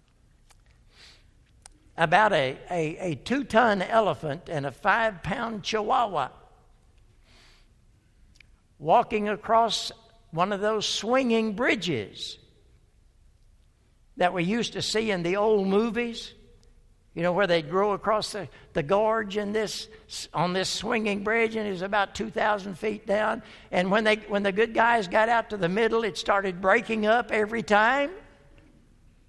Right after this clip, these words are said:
They couldn't have a whole lot of those left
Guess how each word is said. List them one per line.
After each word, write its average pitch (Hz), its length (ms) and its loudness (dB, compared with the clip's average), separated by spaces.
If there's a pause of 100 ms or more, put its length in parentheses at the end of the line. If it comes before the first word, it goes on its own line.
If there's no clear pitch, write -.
(540)
They 170 160 0
couldn't 240 320 2
have 220 220 2
a 175 80 4
whole 220 200 4
lot 220 180 6
of 190 60 0
those 196 280 0
left 269 560 2